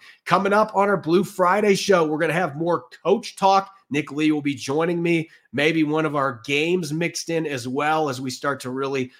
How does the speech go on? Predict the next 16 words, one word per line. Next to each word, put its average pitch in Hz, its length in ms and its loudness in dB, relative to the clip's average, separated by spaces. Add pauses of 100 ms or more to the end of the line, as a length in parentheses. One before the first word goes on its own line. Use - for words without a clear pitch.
spin 254 400 0
the 233 60 6
wheel 208 360 4
looking 156 400 -2
at 139 300 -4 (380)
these 139 200 0
candidates 135 560 -4
that 131 200 -8
could 147 300 -6
be 117 340 -4 (340)
prime 131 440 0
targets 123 560 -2 (140)
to 127 120 -10
replace 117 500 -8
Pete 120 340 -12
Carroll. 147 440 0